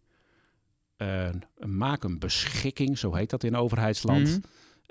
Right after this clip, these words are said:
Speaker 1: En laat daarvan de effecten ook direct zien in het gezicht van je klant.
Speaker 2: Ja.
Speaker 1: Nou, die mogelijkheid hebben wij,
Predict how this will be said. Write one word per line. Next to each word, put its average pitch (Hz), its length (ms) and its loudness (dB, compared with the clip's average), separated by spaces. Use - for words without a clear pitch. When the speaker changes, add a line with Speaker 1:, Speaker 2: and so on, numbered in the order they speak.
Speaker 1:
En 110 500 0
laat 123 320 -2
daarvan 107 340 0
de 95 100 -4
effecten - 440 -2
ook 92 280 -6
direct 113 500 -2
zien 107 580 -2
in 104 180 -4
het 98 120 -4
gezicht 90 360 -8
van 90 120 -8
je 82 60 -6
klant. - 360 -6
Speaker 2:
Ja. 131 180 0
Speaker 1:
Nou, 92 140 -2
die 131 100 2
mogelijkheid 151 460 4
hebben 120 240 2
wij, 110 260 4